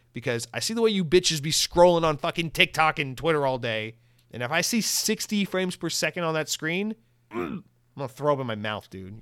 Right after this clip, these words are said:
disgusting. You disgust me. Let's move on with our lives. Let's talk about Halo and Burger King at the same goddamn time. No, it is not two thousand seven. We're talking about these two things separately, not together. <laughs> Clanky one writes in, "Clanky, please be a real person. Please do not be Cronky being cute and having a second account."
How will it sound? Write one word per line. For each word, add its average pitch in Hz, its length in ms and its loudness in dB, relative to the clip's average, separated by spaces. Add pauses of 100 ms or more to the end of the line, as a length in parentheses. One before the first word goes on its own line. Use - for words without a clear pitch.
disgusting. - 540 -6 (180)
You 104 60 -14
disgust - 380 -6
me. - 140 -20 (240)
Let's 123 140 -8
move 180 140 4
on 147 100 8
with 107 120 -6
our 101 60 -10
lives. 101 280 -12 (160)
Let's - 140 -8
talk - 80 4
about 220 140 0
Halo 190 380 4
and 170 220 2
Burger 139 240 2
King 139 160 -6
at 120 80 -6
the 104 80 -10
same 143 320 -2
goddamn 120 400 -2
time. 101 260 -8
No, 147 200 2
it 170 40 4
is 139 120 -2
not 151 180 2
two 151 120 -6
thousand 131 280 0
seven. 117 320 -2
We're 107 80 -6
talking 131 160 -4
about 120 80 -4
these 113 100 -8
two 127 120 -8
things 113 200 -8
separately, 131 440 -2
not 117 160 -4
together. 98 400 -10
<laughs> - 80 -20 (400)
Clanky 156 640 -2 (100)
one 135 400 0
writes 98 320 -6
in, 101 160 -10
"Clanky, 202 460 0
please 285 260 2
be 226 120 4
a 233 60 6
real 202 180 8
person. 131 420 -2
Please 220 220 -4
do 233 80 -4
not 208 140 2
be 180 100 -2
Cronky 127 680 -4 (460)
being 123 220 -6
cute 123 380 -4
and 107 120 -8
having 117 220 -2
a 104 40 -8
second 104 300 -6
account." 95 360 -10